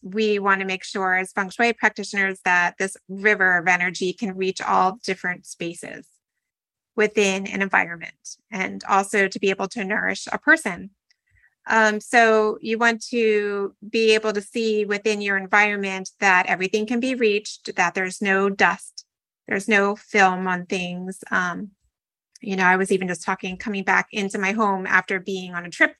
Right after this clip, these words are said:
for, um, over a week, that I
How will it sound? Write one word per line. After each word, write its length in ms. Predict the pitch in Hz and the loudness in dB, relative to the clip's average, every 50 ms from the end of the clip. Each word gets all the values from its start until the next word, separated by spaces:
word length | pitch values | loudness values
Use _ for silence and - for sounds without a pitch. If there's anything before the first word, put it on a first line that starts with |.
| _ | _
for, 400 | - 214 196 196 185 190 190 190 - _ - - - - _ _ _ _ _ _ | 2 4 6 6 6 4 2 -2 -6 _ -20 -20 -20 -20 _ _ _ _ _ _
um, 340 | - 214 214 214 196 - - - - | 2 2 2 2 0 -4 -10 -10 -2
over 340 | 240 226 214 196 208 202 190 | 0 2 2 4 4 2 2
a 60 | 196 | 2
week, 400 | 190 240 269 233 214 208 - _ _ _ _ _ _ _ _ _ - | 0 0 0 0 0 0 -4 _ _ _ _ _ _ _ _ _ -2
that 320 | 214 226 226 220 208 208 - | 2 4 6 6 6 4 2
I 260 | 220 214 208 202 - | 0 0 0 -2 -6